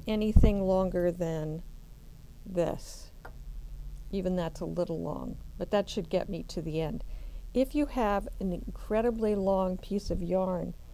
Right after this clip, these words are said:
um, what happens is it tangles, and you'll spend more time tangling,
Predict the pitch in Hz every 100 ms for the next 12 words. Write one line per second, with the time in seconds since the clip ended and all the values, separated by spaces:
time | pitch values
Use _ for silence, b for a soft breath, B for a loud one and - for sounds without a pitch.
0 | B B B - 175 165 175 202 185 196
1 | - 254 254 208 190 175 - - - 180
2 | 180 - - - 196 170 170 - 190 180
3 | 190 208 - 190 180 175 - B B B
4 | B - - - - - 226 214 196 190
5 | 185 196